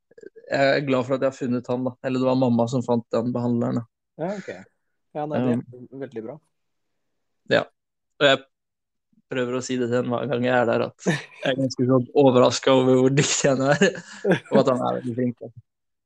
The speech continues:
Speaker 2: Ja, det er veldig bra. Så når, da du bestemte deg for å bli med på den konkurransen her, da, hva var liksom, var hovedfokus å gjøre det best mulig? Var det bare å fullføre? Var det å, ja,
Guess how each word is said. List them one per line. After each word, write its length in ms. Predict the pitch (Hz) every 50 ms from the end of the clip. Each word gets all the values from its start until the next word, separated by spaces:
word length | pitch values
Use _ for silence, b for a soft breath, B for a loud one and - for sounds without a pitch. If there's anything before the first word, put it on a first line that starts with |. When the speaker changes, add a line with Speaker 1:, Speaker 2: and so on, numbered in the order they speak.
| _ -
Speaker 2:
Ja, 120 | 143 147 139
det 140 | 143 143
er 80 | 156 156
veldig 220 | 147 131 120 113 98
bra. 120 | 95 135 160 _ _ _ _ _ b b b b b b b b b b b _ _ _ _ _ -
Så 200 | 160 156 - 180 185 190 175 180 170 -
når, 380 | 190 185 190 180 175 175 175 165 160 156
da 140 | 156 170 170
du 140 | 170 175 175 170 170 170 170 170 170 165 160 160 _ _ _
bestemte 520 | 196 170 165 - - 143 139 139 _ -
deg 100 | 139 135 135
for 140 | - 147 147
å 60 | 151
bli 220 | 151 143 127 113 110
med 160 | 127 127 _
på 280 | - - 139 135 135 131
den 200 | 135 131 131 131 135 135 135 135 135 _ _ _ _ _ _ _ -
konkurransen 460 | 151 143 139 147 135 120 117 - 147
her, 80 | 147 160
da, 60 | 156
hva 80 | 143 139
var 120 | 139 143 131
liksom, 320 | 127 123 - 135 135 135 127 _ _
var 180 | - 147 147 143
hovedfokus 840 | - 165 147 127 123 123 120 - - 135 127 - - - 127 120 -
å 140 | 131 127 131 131
gjøre 280 | 131 127 120 110 110 117
det 40 | 117
best 220 | 117 - - -
mulig? 380 | - 170 175 170 160 160 165 165
Var 140 | 151 127 127
det 80 | 127
bare 180 | 127 123 120 123
å 60 | -
fullføre? 580 | - 175 165 160 147 - - 151 143 143 147 147 143
Var 160 | 131 120 123
det 60 | 123
å, 120 | 127 123 123 120 _ _ _ _ _ _ _ _ _ _ _ _ _ _ _ _ _ -
ja, 120 | 120 98